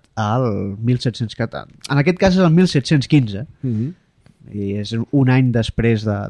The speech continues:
Speaker 1: de la rendició, i en principi ell havia de fer el dibuix i jo l'havia de colorejar.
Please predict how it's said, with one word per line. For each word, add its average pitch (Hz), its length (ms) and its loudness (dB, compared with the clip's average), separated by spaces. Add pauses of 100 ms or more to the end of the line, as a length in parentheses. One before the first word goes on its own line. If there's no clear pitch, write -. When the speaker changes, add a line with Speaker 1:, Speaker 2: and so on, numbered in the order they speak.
Speaker 1:
de 110 100 -4
la 107 80 -2
rendició, 107 600 -2 (440)
i 139 1000 8
en 123 100 4
principi 147 760 4
ell 127 240 4
havia 135 220 6
de 135 100 4
fer 135 220 2
el 127 180 4
dibuix 151 420 6
i 123 100 4
jo 117 160 6
l'havia 113 260 2
de 120 80 0
colorejar. 95 560 -4